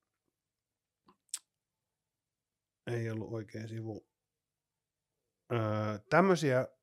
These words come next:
koulutuksia. Sulla on Leadership in Global Corporation, I, ö, I E S E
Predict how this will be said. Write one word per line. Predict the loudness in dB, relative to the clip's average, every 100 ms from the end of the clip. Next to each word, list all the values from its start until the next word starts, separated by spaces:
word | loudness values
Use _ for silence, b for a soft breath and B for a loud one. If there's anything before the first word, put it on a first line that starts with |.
| -4
koulutuksia. | 2 2 2 -2 -8 -10
Sulla | -8 -4 -2
on | 0
Leadership | 0 0 0 0 -2 -2
in | -2
Global | 2 2 2 0 -4
Corporation, | -4 -4 -4 -4 -4 -4 -6 -8 -10 _ _
I, | -10 -6 -6 -4 -6 -10 _ _ -6
ö, | -6 -4 2 2
I | 2 -2 -6 -4 -6
E | -8 -8
S | -8 -4
E | 0 0 -2